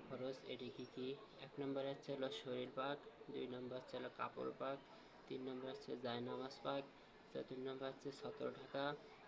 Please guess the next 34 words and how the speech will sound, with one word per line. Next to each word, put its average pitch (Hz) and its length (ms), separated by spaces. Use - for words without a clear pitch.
পঞ্চম 143 320
নম্বর 139 400
হচ্ছে 131 300
ওয়াক্ত 127 500
চেনা, 135 260
সময় 131 200
মতো 127 260
নামাজ 123 280
পড়া, 135 300
ছয় 131 200
নম্বর 139 280
হচ্ছে 139 220
হলো 139 100
কিবলা 135 320
মুখ 139 320
হওয়া, 135 280
সাত 131 180
নম্বর 131 260
হচ্ছে 131 300
নিয়ত 131 340
করা। 117 280
এই 143 160
ছিল 139 340
বাহিরের 123 440
যে 120 100
সাতটি 123 460
ফরজ, 147 280
সেই 123 120
সাতটি - 420
ফরজ। 117 320
আর 123 120
এখন 127 440
ভিতরে 131 460
যে 131 140